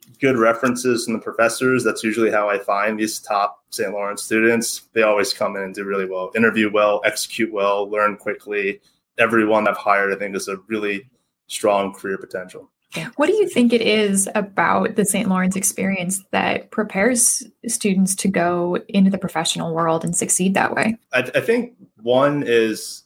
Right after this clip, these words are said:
Speaker 1: that eagerness to learn and willingness to try different things. That's com-, unique to the liberal arts experience, right? I, when I look back at my own experience, who else at a technical school, let's say, could claim they played in a funk band,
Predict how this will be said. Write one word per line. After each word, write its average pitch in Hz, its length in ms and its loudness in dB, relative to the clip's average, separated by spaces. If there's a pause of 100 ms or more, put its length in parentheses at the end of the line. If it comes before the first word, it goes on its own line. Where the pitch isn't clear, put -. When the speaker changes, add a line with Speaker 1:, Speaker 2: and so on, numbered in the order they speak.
Speaker 1:
that 120 260 0
eagerness 120 500 0
to 104 100 -4
learn 107 280 2
and 113 180 0
willingness 104 500 0
to 110 80 -4
try 107 560 2
different 101 360 -4
things. 95 460 -4
That's - 340 -6 (160)
com-, 101 140 -10 (180)
unique 123 680 2
to - 120 -2
the 107 160 0
liberal 101 300 -2
arts 98 220 -2
experience, 92 600 -12
right? 104 220 0
I, 107 160 0 (640)
when 120 140 4
I 120 40 4
look 127 200 2
back 131 160 4
at - 80 -8
my 104 80 4
own 135 160 6
experience, 101 520 -4
who 131 200 0
else 127 360 0 (140)
at 117 140 2
a 104 100 0
technical 117 420 -6
school, 98 320 -14
let's 95 240 -6
say, 98 240 -8
could 101 240 -18 (260)
claim 123 320 2
they - 80 2
played 127 280 2
in 117 80 0
a 110 60 -2
funk 113 360 -2
band, 104 440 2